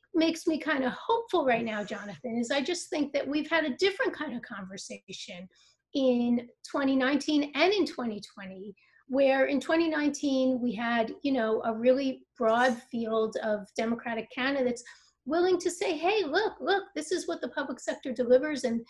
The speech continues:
and this government is not working for us." And then this pandemic hit, um, the extreme racial inequities became more apparent, at least to some people who weren't paying as much attention before.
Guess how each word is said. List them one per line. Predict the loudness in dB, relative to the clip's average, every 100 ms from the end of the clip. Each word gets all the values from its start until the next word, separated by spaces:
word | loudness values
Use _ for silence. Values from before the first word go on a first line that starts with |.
| _ _ -2
and | 0
this | 0
government | -2 -2 0 0
is | 0 0
not | -2 0
working | 2 2 0 -4
for | -4 -6 -6
us." | -8 -10 -16 -20 -20 _
And | 2 4
then | 6 6 6 4 0
this | -4 -4
pandemic | -4 0 2 2 2 2 -2
hit, | -2 -2 -4 -8 _ -4
um, | 0 0 0 -2 -6 -10 _ _ _ _ _ -6
the | 0 2 0 -4 -6
extreme | -6 -6 -4 0 2
racial | 2 2 0 0
inequities | 2 2 0 -2 -2 -2 -2
became | -6 -6 -2 0
more | 2 2
apparent, | 0 -2 0 2 0
at | -2 -4
least | -6 -6
to | -8
some | -6 -4 -2 0
people | -2 -2 -2
who | -2
weren't | -4 -4 -6 -2
paying | 0 2
as | 2
much | 2 0
attention | 0 2 0 0 0
before. | -2 -4 -2 0 -2